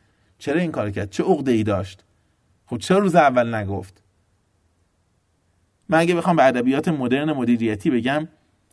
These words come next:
اون چیزی که در کارگاه‌ها اتفاق میفته عقده نیست، best practiceه.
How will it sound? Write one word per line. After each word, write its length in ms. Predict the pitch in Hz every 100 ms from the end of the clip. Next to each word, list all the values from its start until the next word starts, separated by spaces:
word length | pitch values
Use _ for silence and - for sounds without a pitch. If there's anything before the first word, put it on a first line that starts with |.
| _
اون 140 | 208
چیزی 220 | 196 202
که 80 | 208
در 140 | 175 131
کارگاه‌ها 460 | - 120 120 117
اتفاق 460 | 110 - 107 117 110
میفته 340 | 120 104 185 -
عقده 380 | 135 107 113 147
نیست، 420 | 175 131 - - _ _ -
best 380 | 143 - - 147
practiceه. 480 | 131 - 170 -